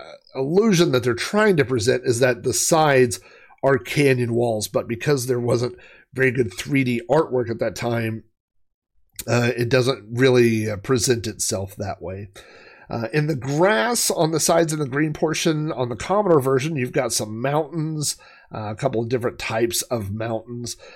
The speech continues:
Uh, the, the, uh, coastline is very jagged and goes in and out and things like that, where on the, the, uh, original, on the Atari twenty-six hundred, there's a lot of just straight areas, or, uh, there's not as much detail as there is on this version.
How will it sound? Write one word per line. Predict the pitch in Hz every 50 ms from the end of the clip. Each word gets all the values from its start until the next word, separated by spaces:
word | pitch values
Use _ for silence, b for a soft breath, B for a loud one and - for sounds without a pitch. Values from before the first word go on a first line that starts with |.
| B B B B -
Uh, | - 110 107 101 101 101 98 95 92 123
the, | 127 131 131 127 123 - - _
the, | - 110 113 110 110 110 107 110 110
uh, | 107 107 107 -
coastline | - - 254 320 302 - - - 151 143 147 139 135 139 147
is | - 139 120 117
very | 120 117 143 165 160 160 160 147
jagged | 143 131 113 98 101 123 127 127 135 143 156 147 143 151 147 147 139
and | 139 127 127 117
goes | 139 135 139 143 127 123
in | 139 123 135 135 135
and | 135 131 123
out | 123 123 127 127 131
and | 131 117 -
things | 131 123 120 - -
like | 139 127 -
that, | - 131 123 117 -
where | 123 123 123 123 120 B B B B B B B
on | - 143 139 127
the, | 123 117 127 -
the, | 127 123 123 123 120 120 120 120
uh, | 113 110 104 - -
original, | 123 117 113 147 165 170 165 165 151 147 147 123
on | 131 131
the | 127 123 -
Atari | - - 139 135 127 131 127
twenty-six | 120 - 135 127 117 - 135 - -
hundred, | 139 131 127 123 117
there's | 120 113 107
a | 107
lot | 113 117 113
of | 107
just | 101 104 101 -
straight | - - - - 117 120 123 127 127 123 -
areas, | 135 131 131 131 131 127 123 123 123 120 117 117
or, | 131 123 117 104 B B B B B B B -
uh, | 113 117
there's | 117 123 147 147 117 147
not | 196 180 170 151
as | 139 113 123
much | 131 120 98 - -
detail | - 127 123 - - 127 117 113 117
as | 107 - -
there | 113 107
is | 107 104 -
on | - 101 101
this | 101 95 95
version. | - - 98 92 90 - 92 95 101